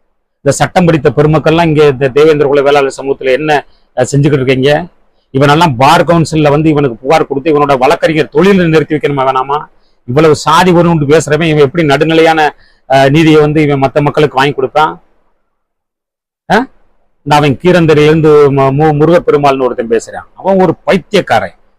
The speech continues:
ஆ, பைத்தியக்காரன் மாதிரி பேசுறான். பைத்தியக்காரன் கூட கொஞ்சம் ஓரளவுக்கு, அஹ், ம-, நிதானத்தோட பேசுவான். இவன் அதை விட கேவலமா பேசுறான்.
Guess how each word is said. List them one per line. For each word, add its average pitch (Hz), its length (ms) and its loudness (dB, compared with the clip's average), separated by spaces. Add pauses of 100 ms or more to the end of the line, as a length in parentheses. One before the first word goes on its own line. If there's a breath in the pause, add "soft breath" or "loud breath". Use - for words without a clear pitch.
(140)
ஆ, 170 80 -6
பைத்தியக்காரன் 151 600 0
மாதிரி 131 280 0
பேசுறான். 107 200 -4
பைத்தியக்காரன் 165 560 -2
கூட 202 140 -2
கொஞ்சம் 160 240 -2
ஓரளவுக்கு, 143 540 0 (340)
அஹ், 117 160 -4 (120)
ம-, 110 220 -4 (180)
நிதானத்தோட 139 600 0
பேசுவான். 92 300 -8 (120)
இவன் 135 160 -2
அதை 147 200 2
விட 202 140 2
கேவலமா 135 460 0
பேசுறான். - 360 -14